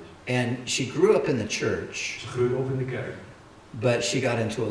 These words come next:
Speaker 2: lot of trouble in, in her teenage years.
Speaker 1: Eh, maar ze had,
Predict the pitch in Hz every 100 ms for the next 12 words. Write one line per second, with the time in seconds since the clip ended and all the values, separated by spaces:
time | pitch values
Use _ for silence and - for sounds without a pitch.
0 | 104 107 104 - - 95 101 98 95 92
1 | - 98 98 92 - 92 85 - 64 64
2 | - - - 104 101 98 101 107 123 117
3 | - - - - -